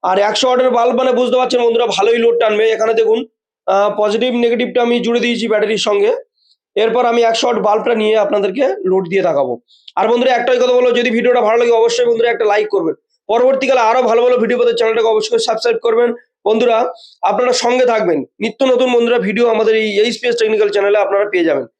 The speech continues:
আর এইচপিএস টেকনিক্যাল চ্যানেলে কোনো ভুল ভ্রান্তি ভিডিও দেওয়া হয় না বন্ধুরা, আপনারা যা দেখবেন সেগুলো originally এবং আপনাদের সামনেই বানানো বন্ধুরা। আপনারা যদি মনে করেন যে এই ভিডিওর কোনো কিছু আপনাদের পছন্দ হয়েছে বা কিনতে চান, অবশ্যই বন্ধুরা আমাদের সঙ্গে যোগাযোগ করবেন,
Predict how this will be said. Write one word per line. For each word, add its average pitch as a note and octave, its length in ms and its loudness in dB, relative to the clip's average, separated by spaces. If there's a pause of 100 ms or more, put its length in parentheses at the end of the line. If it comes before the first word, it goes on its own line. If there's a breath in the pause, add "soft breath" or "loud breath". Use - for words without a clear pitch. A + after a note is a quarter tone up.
(200)
আর F#3 120 -2
এইচপিএস A#3 360 0
টেকনিক্যাল A#3 320 0
চ্যানেলে G#3+ 260 2
কোনো G#3 200 0
ভুল G3 260 -2
ভ্রান্তি G#3 260 -2
ভিডিও F3+ 260 -2
দেওয়া F#3+ 180 2
হয় F#3+ 120 2
না F3+ 80 2
বন্ধুরা, E3 280 0
আপনারা G#3+ 280 0
যা G3+ 200 0
দেখবেন A#3 280 0
সেগুলো G#3+ 340 0
originally A3+ 440 -2 (320 soft breath)
এবং A#3 220 0
আপনাদের A3 340 0
সামনেই A#3 380 0
বানানো F#3 300 0
বন্ধুরা। D3+ 320 0 (640 soft breath)
আপনারা F#3+ 280 0
যদি B3 180 0
মনে A#3 220 2
করেন A#3+ 260 0
যে A#3 60 2
এই A3+ 80 2
ভিডিওর A3 400 0
কোনো A#3 180 2
কিছু A#3 220 -2
আপনাদের G#3+ 360 0
পছন্দ A3 320 0
হয়েছে A3+ 180 0
বা A3+ 100 -2
কিনতে G#3+ 320 -4
চান, A3+ 160 0
অবশ্যই G#3 340 0
বন্ধুরা A3 280 0
আমাদের G#3 200 0
সঙ্গে G3+ 220 -2
যোগাযোগ G#3 280 0
করবেন, A#3 280 0